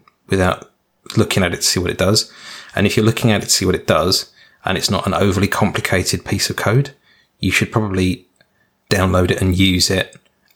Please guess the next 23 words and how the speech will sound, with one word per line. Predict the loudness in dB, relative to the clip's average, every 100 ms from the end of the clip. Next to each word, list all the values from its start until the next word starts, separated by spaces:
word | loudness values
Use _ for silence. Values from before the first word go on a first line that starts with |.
| -8
at | -4 -4 -4
the | -2
version | 2 2 2 0
that | -2
you're | -2 -2
looking | -2 0 0
at | 0 -2
it, | -4 -6
because | -2 0 0
you |
don't | 0 2
know |
what | 0 0
will |
change | -2 0 0 0
between | -2 0 -2 -6 -16 -20 -2
the | 0
one | 2
that |
you're | 2
looking | -2 -2 -2
at | -2
today | -2 0 2 0